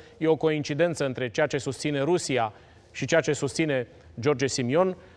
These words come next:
Cert este că nu se menționează despre vreun contact cu un ofițer F S B. Acest lucru vine mai degrabă pe surse din Republica Moldova, iar președintele Parlamentului, Igor Grosu, spune că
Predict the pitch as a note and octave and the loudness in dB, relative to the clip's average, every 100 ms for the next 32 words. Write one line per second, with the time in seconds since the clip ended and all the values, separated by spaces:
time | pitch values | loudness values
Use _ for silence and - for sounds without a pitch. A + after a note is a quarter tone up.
0 | - - - F3 D3+ E3 E3+ D#3 D#3 F#3 | -20 -12 0 0 2 0 2 2 2 2
1 | D#3+ D3+ C#3 C3 C3 D3 D3 C#3+ C3+ - | 0 0 -2 -2 -2 0 0 0 -2 -2
2 | C#3 - C#3 B2+ C#3+ C3 C3+ C3 D#3 - | -4 -2 -2 0 -2 -2 -2 2 0 0
3 | - D3 C3 C#3 C#3 B2 B2+ - C#3+ A#2+ | -2 -2 -2 -2 -2 -2 -4 0 0 0
4 | C#3+ B2 B2 B2+ E3 - - - C#3 E3 | -4 -2 0 2 2 0 -14 -4 -2 0
5 | D3+ D#3+ D#3 D#3 D3 B2 D3+ D#3 C#3+ C#3 | 0 0 2 2 0 0 0 2 2 2
6 | C3 D3+ D3+ D3 C3+ C#3 D#3 C#3+ C#3+ B2 | 4 4 4 2 2 0 0 0 0 0
7 | D3+ C#3+ - - C#3 B2+ D#3+ C3+ B2+ C3 | -2 -2 -8 -4 -2 -2 -2 -2 0 2
8 | A#2+ A#2+ C3 B2 E3 D3+ D3 D3 C3 C#3 | 2 4 2 4 4 4 4 2 2 -2
9 | C3 C#3 C#3+ C3+ D#3 C#3+ C3 B2 C3+ B2+ | 0 -2 -2 -2 -2 0 2 2 2 2
10 | C#3 D3 C3+ C#3 C3 B2+ D3 - C#3 - | 0 -2 -4 -2 -4 -2 -4 -4 -8 -6
11 | C#3 B2+ D3 | -6 -4 -4